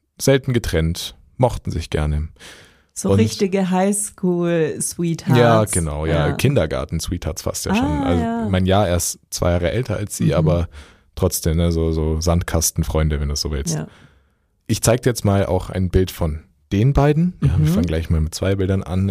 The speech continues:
Speaker 2: Mhm.
Speaker 1: Ähm, da sind sie schon ein bisschen älter, aber kannst ja mal beschreiben.
Speaker 2: Ich hab sie mir grad irgendwie anders vorgestellt, ich bin dir ehrlich.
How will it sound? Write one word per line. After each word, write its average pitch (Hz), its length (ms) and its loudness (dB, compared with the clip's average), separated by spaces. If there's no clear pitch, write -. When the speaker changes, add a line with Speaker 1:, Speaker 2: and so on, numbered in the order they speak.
Speaker 2:
Mhm. 156 140 2
Speaker 1:
Ähm, 78 320 0
da 87 140 2
sind 104 180 2
sie - 80 -6
schon - 160 2
ein 82 40 0
bisschen 85 240 0
älter, 131 400 0
aber 80 540 0
kannst 87 220 -4
ja 87 60 0
mal 80 80 0
beschreiben. 87 580 -2
Speaker 2:
Ich - 160 -6
hab 160 140 -2
sie - 180 -4
mir 180 180 2
grad 175 240 -2
irgendwie 202 340 0
anders 143 640 -2
vorgestellt, 147 720 -2
ich - 120 -12
bin 165 140 0
dir 156 100 0
ehrlich. 143 380 -4